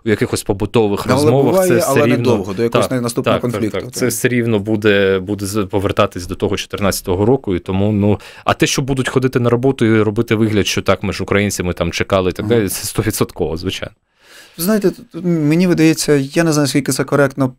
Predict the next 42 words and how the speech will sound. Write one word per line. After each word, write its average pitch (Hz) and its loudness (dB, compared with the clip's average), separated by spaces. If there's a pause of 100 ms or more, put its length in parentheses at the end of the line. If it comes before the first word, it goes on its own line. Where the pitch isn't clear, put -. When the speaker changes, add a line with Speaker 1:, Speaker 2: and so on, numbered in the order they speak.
Speaker 2:
порівнювати, 131 2
але, 117 4
в 120 -2
принципі, 139 -2
як 113 2
такий 117 -2
якийсь, 110 -2
ем, 107 2
приклад, 117 2
приклад 135 0
Німеччини, 110 -2 (640)
яка 117 2 (160)
довгий 110 2
час 110 2
була 104 2
роз'єднана. 107 0 (640)
Е, 117 4 (240)
причому, 143 0
ну, 135 0
зрозуміло, 143 2
що 123 -4
німці 113 0
не 113 0
самі 104 0
хотіли 87 -2
роз'єднуватись, 113 0
та - -6
зрозуміло, 104 -4
що - -12
все, - -6
все 101 -2
це, 98 0 (400)
е, - -8
трішки - -2
інакше 107 2
відбувалось, 147 2
тому, 107 0
ві-, 101 0
знову 107 2
ж - -8
таки, - -4
повторюся 95 2